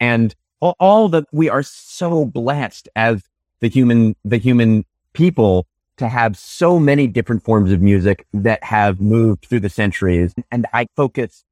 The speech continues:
for me, I really, that is one of the really distinct magical powers of classical music and all forms of historical music. It is that mode of ancestral communion, because at a time when it's, okay, where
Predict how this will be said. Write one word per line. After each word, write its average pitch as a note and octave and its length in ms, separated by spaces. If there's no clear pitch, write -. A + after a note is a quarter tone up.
for C#3+ 100
me, F3+ 340
I B2 120
really, B2 500
that A2 360
is G2+ 320
one A#2 540
of F#2 260
the F#2+ 160
really G2+ 680
distinct - 640
magical G2 460
powers E2+ 540
of A2+ 320
classical A#2+ 400
music F#2+ 220
and A#2+ 80
all A3+ 120
forms A#2 260
of F2 60
historical F#2+ 440
music. F2+ 280
It B2 120
is D3+ 180
that B2 180
mode G#2 420
of G#2 120
ancestral G2 480
communion, F#2 540
because A2 520
at G#2+ 120
a G#2 60
time G#2+ 420
when G2+ 140
it's, F#2+ 180
okay, A2 260
where C3 300